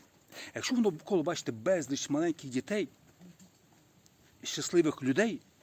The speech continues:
старих людей столітніх, які ходять собі, прогулюються попід руку, значить, ви повинні, ви зобов'язані вважати думку більшості єдино правильною і повинні коритися цій думці. Але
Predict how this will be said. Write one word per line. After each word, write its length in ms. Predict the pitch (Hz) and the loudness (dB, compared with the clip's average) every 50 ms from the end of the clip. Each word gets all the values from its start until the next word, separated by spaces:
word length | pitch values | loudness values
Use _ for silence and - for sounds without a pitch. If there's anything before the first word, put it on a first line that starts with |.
| - - - - - - - | -20 -20 -20 -20 -20 -18 -6
старих 520 | - - - - - 170 180 - - - - | -2 -2 0 4 4 6 6 6 4 4 2
людей 220 | 165 165 262 254 | 0 2 2 2
столітніх, 680 | - - - 220 196 202 277 269 - - - - - | 2 2 2 2 4 6 6 4 4 2 -6 -4 -4
які 220 | 151 123 - 202 175 | -4 -4 -2 -2 -2
ходять 460 | - - - - 170 190 175 165 139 | -2 -4 -4 0 0 2 2 0 -4
собі, 240 | - - 147 147 151 | -6 -8 -10 -10 -10
прогулюються 680 | - - 147 139 151 175 170 147 127 117 - - 123 | -6 -4 -4 -4 -4 -2 0 0 0 0 0 -4 -6
попід 300 | 117 131 - - 131 117 | -6 -6 -8 -8 -8 -6
руку, 280 | 139 127 - - - - - - - - - - _ _ _ - - - | -6 -8 -8 -8 -12 -14 -14 -18 -20 -20 -20 -20 _ _ _ -20 -20 -8
значить, 380 | - 123 135 131 - 151 - - | -2 0 0 2 2 0 -2 -2
ви 380 | 120 101 117 123 180 214 214 - - - - - - - - - - - - - _ _ _ - | 0 2 4 4 4 4 2 -4 -12 -20 -20 -20 -20 -20 -20 -20 -20 -20 -20 -20 _ _ _ 2
повинні, 480 | 139 139 135 120 127 170 180 156 131 | 4 4 6 6 6 6 6 6 4
ви 140 | 113 131 135 | 4 4 2
зобов'язані 960 | 123 139 160 151 156 160 151 139 151 151 175 170 165 139 160 160 160 156 143 - - - - | 4 2 2 4 4 4 2 2 2 6 6 6 8 6 6 6 6 6 4 2 -2 -10 -4
вважати 440 | 135 131 151 151 175 165 - 151 127 | -2 0 2 4 4 2 2 0 0
думку 340 | 113 110 220 185 - - | 2 4 2 4 2 0
більшості 500 | 120 123 254 - - 160 - - - - - | 2 4 4 4 4 2 -2 -6 -10 -12 -10
єдино 400 | 127 127 196 240 226 233 208 - | 0 2 4 6 6 6 6 4
правильною 500 | - 160 147 120 110 101 92 95 101 107 - - - _ _ - | 6 6 4 6 4 2 -2 -4 -8 -10 -14 -20 -20 _ _ -2
і 100 | 214 185 | -2 -2
повинні 560 | - - - 180 156 240 220 220 220 202 - - - | 0 2 4 4 4 6 4 2 2 0 -2 -4 2
коритися 520 | - 175 175 - 269 226 - 147 - - | 4 6 6 6 6 4 4 0 -2 -4
цій 140 | - - 107 | -6 -8 -10
думці. 360 | 95 92 90 - - - - - _ _ _ _ _ _ _ _ - - _ _ _ - - _ _ - - - - - - - | -12 -12 -12 -14 -14 -16 -16 -18 _ _ _ _ _ _ _ _ -20 -20 _ _ _ -20 -20 _ _ -20 -20 -20 -20 -20 -10 -4
Але 400 | - 113 127 139 123 98 92 | 2 4 4 4 4 2 -2